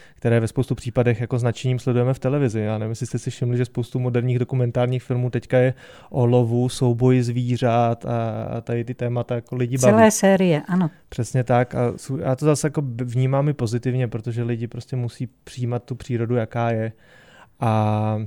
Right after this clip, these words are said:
Speaker 1: nemůžeme se úplně odpřírodnit a přijmout i tady ty fakta.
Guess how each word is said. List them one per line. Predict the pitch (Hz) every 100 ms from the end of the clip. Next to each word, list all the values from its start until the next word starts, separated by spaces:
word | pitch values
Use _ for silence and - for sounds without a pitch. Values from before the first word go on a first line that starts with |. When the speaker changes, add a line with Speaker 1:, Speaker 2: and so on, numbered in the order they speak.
| 95 - _ _ _ -
Speaker 1:
nemůžeme | 123 113 117 120
se | -
úplně | 120 127 120
odpřírodnit | 110 - - 120 113 117 -
a |
přijmout | 120 - 123 113 113
i |
tady | 117 110
ty | 110
fakta. | - 110 -